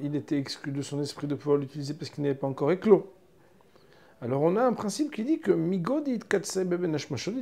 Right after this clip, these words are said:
Katsai Lekule Yoma, à partir du moment et du fait que cela a été rendu interdit et exclu à l'esprit de l'homme depuis, euh, la veille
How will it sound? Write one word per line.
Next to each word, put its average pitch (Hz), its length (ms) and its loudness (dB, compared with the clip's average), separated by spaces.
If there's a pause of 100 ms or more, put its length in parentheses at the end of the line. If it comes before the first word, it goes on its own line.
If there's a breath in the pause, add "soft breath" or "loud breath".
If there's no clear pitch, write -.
Katsai 151 300 0
Lekule 175 300 -2
Yoma, 123 440 0 (460 soft breath)
à 151 80 0
partir 226 340 0
du 208 100 2
moment 208 200 4
et 156 80 4
du 160 100 -2
fait 220 200 -4
que 147 240 0
cela 185 260 -4
a 185 40 0
été 156 500 2
rendu 156 320 2
interdit 180 480 0
et 156 40 4
exclu 185 440 0
à 165 40 4
l'esprit 147 380 -4
de 160 80 2
l'homme 143 300 4 (500 loud breath)
depuis, 170 560 0 (360)
euh, 127 220 -2
la 123 140 0
veille 135 440 2